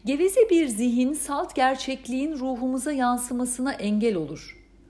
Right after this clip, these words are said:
Toplum tarafından dayatılan dogmalarla çevrelenmiş, sahte inançlarla doldurulmuş, daraltılmış ve özgürlüğü kısıtlanmış bir zihin doğal olarak sınırlı ve geveze bir zihindir.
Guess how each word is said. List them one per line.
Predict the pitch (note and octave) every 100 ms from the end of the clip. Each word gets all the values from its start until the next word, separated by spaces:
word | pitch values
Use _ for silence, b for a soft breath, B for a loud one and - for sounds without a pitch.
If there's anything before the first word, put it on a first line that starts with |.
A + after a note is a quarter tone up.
| B B B
Toplum | - A#3+ - E4 G4+
tarafından | G4 D4 - B3+ B3+ D#4+ F#4
dayatılan | C#4+ A3+ A#3 A3 G3+ G3+
dogmalarla | G#3 G#3 A3 A3+ C4+ G4 F4
çevrelenmiş, | - G#3+ E3+ E3+ D#3 D3+ D3+ A3 - - B B
sahte | - - A#3+ A#3 F4+
inançlarla | D#4 D4+ D4+ D4+ E4 G4 G#4+ C4
doldurulmuş, | G#3+ F#3+ E3+ E3+ E3 D#3+ F3+ C#4 - B B B
daraltılmış | F3 F#3+ G3 G3+ - G#3+ G#3+ F4 - G3+
ve | F3 - B -
özgürlüğü | G3+ F#3+ G3 B3 A3+ C4+ F4+
kısıtlanmış | - B3 A#3+ - B3 C4 E4 F#4+ -
bir | G#3+ F#3
zihin | E3 A#3+ C4 A#3 D4+ A#3+
doğal | B3 D#4 D#4+
olarak | G#3 F3 F3 F3
sınırlı | - B3+ A#3+ A3 A3 E4+ G4 A3
ve | B3+
geveze | F3 G#3+ A#3+ E4 F4
bir | G#3+ F3
zihindir. | D3 D#3+ D#3 C#3 C#3+ C#3 -